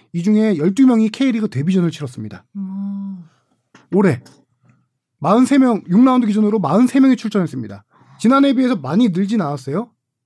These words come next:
Speaker 1: 마-, 마흔세 명, 서른여덟 명, 다섯, 다섯,
Speaker 2: 다섯
Speaker 1: 다섯 명이
Speaker 2: 명?
Speaker 1: 늘었죠.
Speaker 2: 음.
Speaker 1: 계산 미리 해왔어야 되는데 죄송합니다.
Speaker 2: <laughs>
Speaker 1: 근데 이제 K리그 데뷔한 인원이 거의 두 배 가까이 늘었어요.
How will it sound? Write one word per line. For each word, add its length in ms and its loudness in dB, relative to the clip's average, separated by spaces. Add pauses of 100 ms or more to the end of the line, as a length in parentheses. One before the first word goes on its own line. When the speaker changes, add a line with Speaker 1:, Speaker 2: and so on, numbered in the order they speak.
(640)
Speaker 1:
마-, 120 -18 (160)
마흔세 340 -4
명, 200 -2
서른여덟 480 -6
명, 300 -12 (180)
다섯, 220 -20
다섯, 220 -16
Speaker 2:
다섯 160 -14
Speaker 1:
다섯 140 -2
명이 180 6
Speaker 2:
명? 100 4
Speaker 1:
늘었죠. 240 0
Speaker 2:
음. 40 -4 (600)
Speaker 1:
계산 220 -4
미리 180 -6
해왔어야 340 -6
되는데 220 -12
죄송합니다. 600 -4 (300)
Speaker 2:
<laughs> 320 -20
Speaker 1:
근데 340 2
이제 200 -4
K리그 380 0
데뷔한 360 0
인원이 280 0
거의 200 -8
두 160 -6
배 100 4
가까이 260 -2
늘었어요. 360 -18